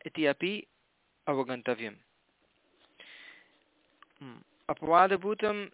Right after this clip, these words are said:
नास्ति चेत् तर्हि सामान्यतया अत्र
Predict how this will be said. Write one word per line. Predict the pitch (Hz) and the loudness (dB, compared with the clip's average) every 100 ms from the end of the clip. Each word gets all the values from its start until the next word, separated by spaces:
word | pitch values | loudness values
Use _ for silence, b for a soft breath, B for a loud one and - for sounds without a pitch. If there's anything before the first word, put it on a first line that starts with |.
| - | -6
नास्ति | 175 190 208 - | 2 4 2 -2
चेत् | 208 - 175 233 - - _ _ _ - | -6 0 2 2 -2 -20 _ _ _ -2
तर्हि | 185 202 208 - | 0 0 -4 -8
सामान्यतया | - 190 202 208 202 190 175 170 175 202 | 0 2 4 4 4 0 0 2 4 4
अत्र | - 185 - 202 202 | 2 -2 2 6 6